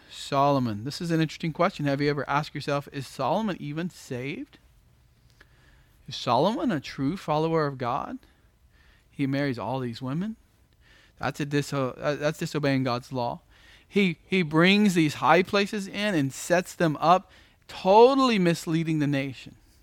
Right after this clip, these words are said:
What's the number one reason God's gonna take them away to Assyria and Babylon? The number one sin that the prophets talk about? Idolatry. Who started that?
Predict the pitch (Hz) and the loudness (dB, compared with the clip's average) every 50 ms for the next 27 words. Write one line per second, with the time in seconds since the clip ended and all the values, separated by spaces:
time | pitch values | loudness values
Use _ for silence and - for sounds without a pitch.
0 | _ _ _ _ _ _ _ _ _ _ _ _ _ _ _ - 165 190 220 - | _ _ _ _ _ _ _ _ _ _ _ _ _ _ _ 4 6 6 6 4
1 | - 214 190 170 165 170 185 214 226 226 226 226 214 208 202 202 196 185 175 180 | 2 2 2 4 4 6 6 6 6 6 4 4 4 4 4 4 4 2 0 0
2 | 185 190 175 175 160 151 151 143 151 151 151 156 147 139 127 - - 160 147 139 | 0 0 0 0 2 2 4 4 4 2 2 0 0 0 -2 -2 -2 -2 -2 -2
3 | 131 - - - _ _ _ - 151 147 147 143 131 135 135 135 131 - - - | -4 -8 -14 -20 _ _ _ -8 -4 -2 -2 -2 0 0 -2 -2 -4 -6 -8 -10
4 | - 120 - - - 147 147 147 139 - - 135 131 127 120 120 123 123 117 117 | -10 -10 -10 -6 -4 -2 0 0 0 0 -2 -4 -4 -2 -2 -4 -4 -4 -6 -8
5 | 101 - - _ _ - - 139 139 147 160 170 175 175 180 165 - 180 190 226 | -10 -14 -18 _ _ -12 -6 -2 0 0 2 2 2 0 0 -2 -4 -6 -4 -6
6 | 247 - _ _ _ _ _ _ - - _ _ _ _ - - _ _ _ - | -6 -8 _ _ _ _ _ _ -20 -20 _ _ _ _ -20 -20 _ _ _ -12
7 | 135 135 - - - 143 143 143 - 165 - - 170 170 - - 180 190 190 202 | -8 -8 -6 -2 0 0 0 0 -2 -8 -6 -4 -4 -4 -4 -4 -6 -6 -6 -6
8 | - _ - - 143 135 131 117 120 123 123 120 110 - - - - - _ _ | -8 _ -10 -8 -6 -4 -4 -4 -4 -4 -6 -8 -12 -16 -20 -20 -20 -20 _ _
9 | _ _ _ _ _ - - 151 156 - - 147 151 165 175 175 185 185 190 185 | _ _ _ _ _ -6 -4 -4 -4 -4 -2 -2 0 0 0 2 2 2 2 2
10 | - | 0